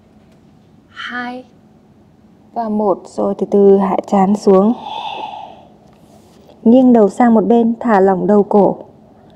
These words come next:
Hít thở đều. Tiếp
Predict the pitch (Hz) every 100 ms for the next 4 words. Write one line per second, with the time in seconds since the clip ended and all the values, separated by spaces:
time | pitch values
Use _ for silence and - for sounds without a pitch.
0 | _ _ - 302 - 233 190 196 196 190
1 | - - _ _ _ _ _ _ _ _
2 | _ _ _ _ _ _ _ _ _ _
3 | _ - - - _ _ - _ _ _
4 | _ _ _ _ _ _ _ _ _ _
5 | _ - - _ _ - _ _ _ _
6 | 320